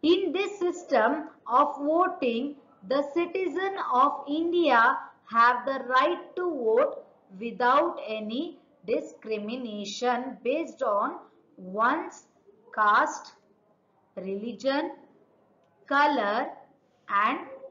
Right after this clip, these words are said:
gender. The Constitution of India allows every citizen who has attained age of eighteen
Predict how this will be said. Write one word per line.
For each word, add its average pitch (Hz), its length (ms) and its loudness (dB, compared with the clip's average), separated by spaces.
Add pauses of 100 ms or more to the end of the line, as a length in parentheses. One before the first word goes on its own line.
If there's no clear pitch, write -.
(180)
gender. 294 560 0 (3000)
The 277 220 6
Constitution 359 800 4 (100)
of 381 80 2 (200)
India 277 680 2 (500)
allows 254 500 4 (1080)
every 302 560 0
citizen 277 720 0 (320)
who 339 200 0
has 247 380 0 (500)
attained 330 520 2
age 247 1000 -2
of 311 280 4 (540)
eighteen 285 680 -2